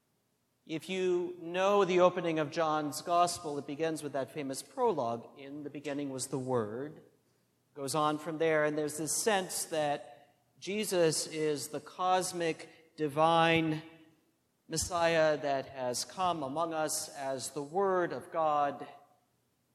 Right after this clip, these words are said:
And then John the Baptist suddenly appears in the wilderness proclaiming the coming of the Messiah, and in a very enigmatic way,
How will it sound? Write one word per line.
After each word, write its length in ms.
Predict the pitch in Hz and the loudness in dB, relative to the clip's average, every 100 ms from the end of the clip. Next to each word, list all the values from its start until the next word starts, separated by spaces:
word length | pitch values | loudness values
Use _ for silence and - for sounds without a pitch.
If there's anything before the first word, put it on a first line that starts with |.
| _ - | _ -14
And 160 | 151 | -6
then 480 | 160 170 175 175 165 - | -2 0 0 -2 -6 -8
John 280 | - 180 170 | -2 2 2
the 60 | 160 | 2
Baptist 420 | 165 165 165 147 | 2 2 -4 -6
suddenly 320 | 180 - 156 | -8 -8 -8
appears 500 | 139 - 214 208 - | -8 -4 0 0 -2
in 80 | 156 | -6
the 80 | 147 | -4
wilderness 560 | 196 190 175 156 147 | -2 -2 -2 -2 -4
proclaiming 640 | - 160 - 214 214 190 | -8 -10 -6 -4 -4 -4
the 80 | 151 | -4
coming 360 | 147 180 170 160 | -6 -6 -4 -4
of 120 | 139 | -6
the 80 | 143 | -6
Messiah, 720 | 143 131 185 175 160 139 143 | -4 -2 2 4 4 2 0
and 320 | 151 151 160 - - - | -4 -6 -6 -10 -20 -10
in 100 | 208 | -6
a 60 | |
very 340 | 202 294 311 220 | -6 -4 -4 -6
enigmatic 760 | 170 180 147 139 143 156 151 - | -4 -4 -2 -2 0 0 0 -2
way, 340 | 131 113 101 | -4 -4 -8